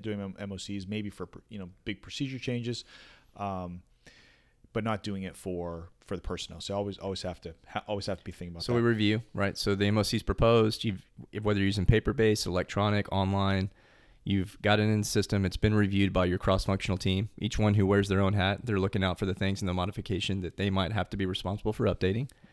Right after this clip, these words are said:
Speaker 2: Then what?
Speaker 1: Uh, well, then it's, it's, uh, well, you know, part of the process before you get to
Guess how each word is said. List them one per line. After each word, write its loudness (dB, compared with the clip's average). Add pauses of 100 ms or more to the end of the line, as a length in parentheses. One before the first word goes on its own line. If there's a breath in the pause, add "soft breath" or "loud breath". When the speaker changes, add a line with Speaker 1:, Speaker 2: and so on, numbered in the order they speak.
(120)
Speaker 2:
Then 0
what? -2 (1080 loud breath)
Speaker 1:
Uh, -2
well, -2
then -2
it's, -6
it's, -6
uh, -4
well, -2 (340 loud breath)
you -4
know, 0 (760)
part 8
of 0
the 2
process 0
before -6
you -4
get -2
to -6